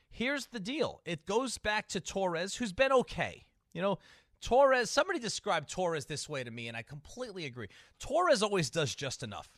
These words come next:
Remember for a couple of years, Rex Ryan did just enough to not get fired as the head coach of the Jets. You know, they'd finish eight and eight. It would be disappointing. If he was seven and nine, he might have been let go a little earlier than he was. He always seemed to do just enough to keep his job as head coach after those first two years where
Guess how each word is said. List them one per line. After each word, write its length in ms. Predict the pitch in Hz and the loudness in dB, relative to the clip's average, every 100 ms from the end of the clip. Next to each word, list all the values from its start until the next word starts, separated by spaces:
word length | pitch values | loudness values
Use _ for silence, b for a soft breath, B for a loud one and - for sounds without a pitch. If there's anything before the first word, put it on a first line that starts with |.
| _ _ _ | _ _ _
Remember 200 | 208 294 | -4 -2
for 160 | 277 240 | 0 0
a 20 | |
couple 240 | - 226 202 | 2 0 0
of 80 | |
years, 220 | 190 185 139 | -2 -4 -2
Rex 280 | 185 - | -4 -4
Ryan 340 | 170 170 175 160 | -4 -2 0 -2
did 180 | 156 117 | -6 -4
just 260 | 156 - | -6 -4
enough 220 | 156 147 | -6 -6
to 100 | - | -4
not 160 | 139 135 | -6 -6
get 120 | 131 | -6
fired 360 | - 120 117 113 _ _ _ _ - | -2 0 -2 -6 _ _ _ _ -14
as 140 | 127 | -10
the 80 | 120 | -6
head 180 | 131 120 | -6 -4
coach 240 | 123 113 | -6 -6
of 60 | 117 | -8
the 80 | 101 | -8
Jets. 480 | 107 107 - - b b b b b | -6 -6 -8 -12 b b b b b
You 80 | - | -6
know, 60 | 165 | -4
they'd 160 | 175 | -2
finish 280 | 208 196 156 | -4 -4 -2
eight 180 | 165 127 | -4 -4
and 80 | 135 | -8
eight. 180 | 127 - _ - | -8 -10 _ -10
It 80 | 175 | -8
would 100 | 160 | -6
be 120 | 165 | -4
disappointing. 640 | 156 160 135 139 127 120 104 _ _ _ _ _ _ - 120 | -4 -6 -6 -6 -4 -6 -8 _ _ _ _ _ _ -14 -6
If 60 | |
he 80 | 156 | -4
was 140 | 156 | -2
seven 280 | - 190 165 | 0 -2 -2
and 80 | 147 | -4
nine, 220 | 135 135 | -2 -2
he 60 | 135 | -2
might 160 | 135 131 | -2 -2
have 60 | |
been 120 | 123 | -4
let 160 | 127 120 | -4 -4
go 160 | 131 123 | -4 -2
a 40 | |
little 260 | 120 117 117 | -2 -4 -4
earlier 300 | 117 117 110 | -4 -6 -6
than 120 | 107 | -6
he 60 | |
was. 280 | 104 104 104 b b b | -6 -8 -10 b b b
He 80 | 339 | -6
always 180 | 262 - | -4 -2
seemed 160 | 233 | -4
to 100 | 156 | -6
do 120 | 156 | -8
just 340 | 135 151 139 - | -6 -4 -6 -6
enough 220 | 127 101 | -8 -8
to 100 | 113 | -12
keep 240 | - 139 | -12 -8
his 140 | 123 107 | -6 -6
job 300 | 131 110 101 | -4 -4 -6
as 100 | 92 | -8
head 180 | 104 - | -10 -8
coach 260 | 101 90 | -10 -8
after 220 | 117 113 | -8 -6
those 160 | 107 101 | -8 -10
first 300 | - 117 - | -10 -10 -8
two 100 | 120 | -10
years 220 | 107 101 | -8 -10
where 240 | 95 92 | -10 -10